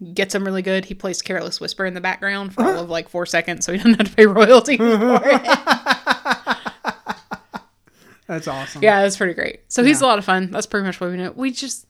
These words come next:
Speaker 1: yeah, it was, I've noticed that ever since the time has changed, I don't do shit.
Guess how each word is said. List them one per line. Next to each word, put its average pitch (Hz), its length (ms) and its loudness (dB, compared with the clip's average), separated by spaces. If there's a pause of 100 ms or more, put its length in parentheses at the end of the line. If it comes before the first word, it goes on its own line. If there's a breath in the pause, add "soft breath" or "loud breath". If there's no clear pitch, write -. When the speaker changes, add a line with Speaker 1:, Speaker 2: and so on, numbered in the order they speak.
Speaker 1:
yeah, - 300 -16
it - 60 -20
was, - 160 -10 (2250 soft breath)
I've 220 140 2
noticed 254 300 2
that 214 120 0
ever 202 100 0
since 202 240 -6
the 170 80 -10
time 175 240 -4
has 196 140 -6
changed, 220 600 -6 (920 soft breath)
I 269 100 4
don't - 120 0
do 143 120 -8
shit. 160 340 -6